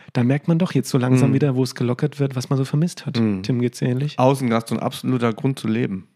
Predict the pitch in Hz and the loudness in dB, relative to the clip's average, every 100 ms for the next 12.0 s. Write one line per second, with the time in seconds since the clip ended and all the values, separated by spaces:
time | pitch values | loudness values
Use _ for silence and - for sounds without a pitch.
0 | _ 131 117 104 113 113 - - 113 - | _ -4 -4 -4 -8 -12 -14 -8 -8 -8
1 | _ - - - - - - 120 127 - | _ -20 -20 -20 -18 -14 0 2 2 0
2 | 123 113 - 110 110 131 135 - 120 113 | 0 0 -4 -2 -2 -2 -4 -4 -4 -4
3 | 120 98 92 - 147 151 147 147 156 143 | -8 -8 -10 -2 0 2 0 0 0 0
4 | 151 147 147 131 135 170 165 170 175 127 | 0 0 2 2 2 2 2 2 0 0
5 | 139 143 135 127 - 143 151 143 151 160 | 0 2 0 0 -2 0 0 0 0 -2
6 | - - 143 143 131 135 123 120 196 - | -10 -4 -2 0 -2 0 0 0 -2 -6
7 | 214 - 139 135 143 131 139 175 160 151 | -12 -2 0 2 0 0 0 -2 0 0
8 | 143 139 131 127 143 131 120 - 170 151 | 0 -2 -2 -4 -2 -2 -2 0 2 2
9 | 127 120 135 - 127 131 - 139 147 139 | 2 0 0 0 0 0 0 2 4 2
10 | 127 - - - 117 107 - 180 147 135 | 0 -6 -20 -6 -4 -2 0 2 2 2
11 | 131 131 302 131 139 143 - 131 123 | 2 -2 -2 2 2 -2 -2 0 0